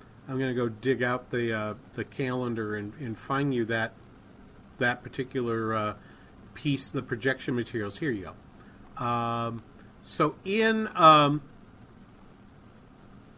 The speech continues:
I'm just gonna read this off the page, right? The unemployment rate expected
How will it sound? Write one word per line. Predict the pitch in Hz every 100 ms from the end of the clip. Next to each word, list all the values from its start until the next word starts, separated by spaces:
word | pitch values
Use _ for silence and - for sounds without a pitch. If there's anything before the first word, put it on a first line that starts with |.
| - - - - - - -
I'm | 120
just | 110 - -
gonna | 120
read | 113 113
this | 113 123
off | -
the | -
page, | - 123 101 -
right? | 107 -
The | 143
unemployment | 170 220 - 202 185 185
rate | 156 147
expected | 131 - - - 160 160 - 196 208